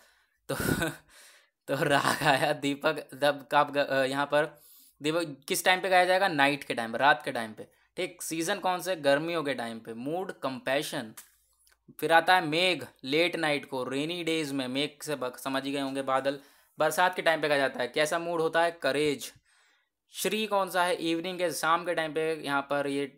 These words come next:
म्यूजिक का टाइम होता है, और विंटर के टाइम पर ये ज़्यादा स्पेसिफिक रहेगा और जो यहाँ पे ग्लैडनेस मूड आपका दर्शाएगा। मलकोश की बात करें तो ये मिडनाइट में, आधी रात में, विंटर के टाइम में वीर और ब्रेव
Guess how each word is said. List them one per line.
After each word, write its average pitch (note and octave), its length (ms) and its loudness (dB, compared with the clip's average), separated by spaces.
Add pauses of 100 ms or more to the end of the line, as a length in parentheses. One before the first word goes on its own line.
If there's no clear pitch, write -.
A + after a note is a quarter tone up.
म्यूजिक C3 380 -4
का C#3 140 2
टाइम C3+ 300 -2
होता D3+ 240 -2
है, D3 200 0
और C#3 360 -2 (340)
विंटर D#3+ 360 2
के E3 100 2
टाइम D3 260 0
पर C#3 180 -2
ये C#3 380 -4 (840)
ज़्यादा C#3 400 4
स्पेसिफिक D3+ 500 -2
रहेगा C3 360 0
और C#3+ 320 0
जो D3 200 -6
यहाँ C3+ 220 -6
पे C#3+ 120 -4
ग्लैडनेस C3+ 800 -4 (180)
मूड B2+ 400 -8
आपका A#2+ 340 -6
दर्शाएगा। A#2+ 680 -4 (420)
मलकोश F3+ 560 2
की F#3+ 100 -6
बात D#3+ 280 2
करें D#3 220 -2
तो D#3 100 -2
ये D3+ 120 0
मिडनाइट C3+ 540 0
में, B2+ 100 -4
आधी B2 220 -4
रात C3+ 200 0
में, C#3+ 100 -4
विंटर B2 320 -6
के B2+ 80 -6
टाइम B2 200 -6
में C3 160 -8
वीर C3+ 300 -8
और C#3 160 0
ब्रेव B2+ 340 -8